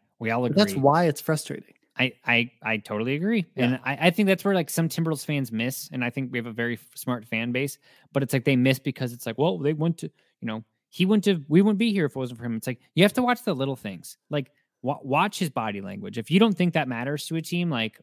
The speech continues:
Speaker 1: okay, like, sure. Um, I, I've been around the team for, I was around the team for seven or eight years, and, like, the,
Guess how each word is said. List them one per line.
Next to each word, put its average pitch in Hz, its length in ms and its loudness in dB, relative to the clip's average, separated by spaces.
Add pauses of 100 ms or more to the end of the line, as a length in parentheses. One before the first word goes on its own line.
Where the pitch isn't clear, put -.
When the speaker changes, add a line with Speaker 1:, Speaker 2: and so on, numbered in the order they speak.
Speaker 1:
okay, 131 360 -4 (260)
like, 117 160 -6
sure. 110 300 -8 (400)
Um, 110 520 -6 (140)
I, 127 160 -16
I've 135 100 -6
been 151 100 2
around 139 200 0
the 135 60 -2
team 143 280 -4
for, 117 360 -6 (200)
I 117 80 -4
was 117 280 -8
around 120 200 -2
the 123 80 -4
team 139 160 -4
for 127 100 -18
seven 127 280 -4
or 120 80 -2
eight 123 100 -6
years, 110 320 -6
and, 110 80 -8
like, 104 120 -8 (640)
the, - 160 -4